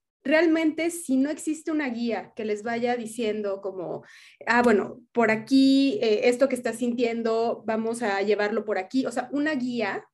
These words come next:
un acompañamiento, entonces, así como nosotros le hacemos, vamos a-,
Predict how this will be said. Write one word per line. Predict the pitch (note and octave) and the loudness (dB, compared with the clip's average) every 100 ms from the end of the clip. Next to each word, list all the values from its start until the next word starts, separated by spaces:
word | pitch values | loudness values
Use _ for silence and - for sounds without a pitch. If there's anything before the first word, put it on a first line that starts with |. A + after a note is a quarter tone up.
| _ _ _ _ _ _ _ _ | _ _ _ _ _ _ _ _
un | A#3+ A#3+ | -6 -4
acompañamiento, | B3+ A3 F#3+ F#3+ F3+ G#3+ G#3 G3+ F3+ F#4 - _ _ _ _ _ | -2 -2 -2 -4 -2 0 -2 -2 -4 -6 -10 _ _ _ _ _
entonces, | - B3+ D#4 E4 F#4+ F#4+ _ _ _ _ _ _ _ | 0 2 2 4 4 2 _ _ _ _ _ _ _
así | B3+ B3+ D4+ | -4 0 2
como | F#4 E4 | 2 4
nosotros | C4+ B3+ C4 C4 C#4 | 2 2 2 2 2
le | C4+ - - A#3 A#3 | 0 -2 -8 -4 -2
hacemos, | G#3 G#3+ B3 B3 C#4 | -2 0 0 2 0
vamos | C4+ D4+ E4 | 0 0 -2
a-, | - A3+ A#3 | -4 -10 -12